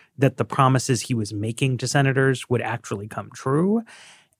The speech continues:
And yet he got Lindsey Graham, he got Ron Johnson. I mean, a, a bunch of senators, at least their public statement was, "We trust Mitch McConnell and we trust Paul Ryan, even though none of the actions that either of them are taking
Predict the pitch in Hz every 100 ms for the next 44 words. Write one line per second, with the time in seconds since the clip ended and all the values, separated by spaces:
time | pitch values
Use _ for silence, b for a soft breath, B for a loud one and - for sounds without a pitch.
0 | _ _ - 226 214 262 - - - 226
1 | 180 233 285 - 170 165 135 127 170 208
2 | 202 190 185 160 147 139 127 117 113 160
3 | 170 175 - 160 165 175 - 175 147 -
4 | 269 349 - 226 - 185 147 117 101 -
5 | 135 139 - 131 - - - 190 202 185
6 | - - 160 151 160 165 - 139 139 139
7 | 143 B B B 127 139 131 - 202 226
8 | - 196 180 160 139 147 135 131 127 -
9 | 117 113 - - 165 - - 160 135 123
10 | 120 117 117 110 B - 135 147 131 110
11 | 120 156 175 139 135 120 120 - 117 98
12 | 104 - 131 139 139 120 120 117 107 _
13 | _ _ _ _ _ - 131 - 160 147
14 | 113 104 104